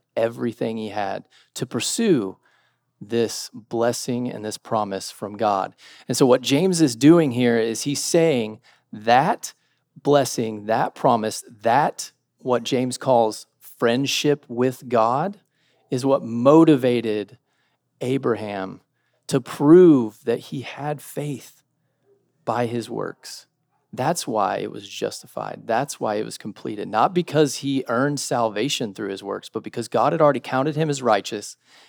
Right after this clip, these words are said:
and he believed that God was faithful. He believed that God was who he says he was. So no, Abraham knew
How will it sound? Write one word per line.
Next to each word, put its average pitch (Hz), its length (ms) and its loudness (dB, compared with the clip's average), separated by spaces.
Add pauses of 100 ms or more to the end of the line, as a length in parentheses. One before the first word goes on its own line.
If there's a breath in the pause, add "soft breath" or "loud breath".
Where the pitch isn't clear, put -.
(120)
and 107 100 -8
he 143 140 -2
believed 120 480 -2
that 117 140 -4
God 107 220 0
was 101 160 -6
faithful. - 540 -10 (340)
He 170 220 -2
believed 139 460 0
that 117 160 -2
God 110 240 0
was 107 340 0
who 120 140 -2
he 104 100 -2
says - 300 -8
he - 80 -14
was. - 480 -14 (2500 soft breath)
So - 180 -8
no, 117 300 0
Abraham 127 920 0 (800)
knew 123 640 4